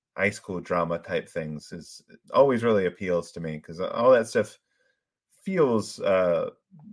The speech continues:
very immediate in life or death to people going through it, even if maybe it's not actually on the scale of Earth being invaded by a malevolent force.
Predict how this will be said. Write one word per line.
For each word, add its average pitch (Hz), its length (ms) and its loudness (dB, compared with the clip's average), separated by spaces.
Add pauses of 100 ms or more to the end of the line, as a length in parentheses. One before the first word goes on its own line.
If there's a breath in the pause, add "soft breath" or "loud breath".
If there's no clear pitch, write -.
(160)
very 95 560 0
immediate 92 540 -2
in 85 460 -8
life 87 220 -6
or 87 60 -6
death 82 320 -2
to 85 180 -10
people 85 240 -10
going 80 300 0
through 98 260 -2
it, 82 160 -2
even 92 240 -4
if 87 200 -4
maybe 95 220 -2
it's 90 180 -6
not 92 160 0
actually 101 480 0
on 82 140 0
the 82 100 -6
scale 82 460 -2
of 80 180 -6 (600)
Earth 87 240 2
being 82 220 -4
invaded 80 420 -4
by 80 140 -2
a 78 40 -6
malevolent 82 580 -6
force. - 460 -6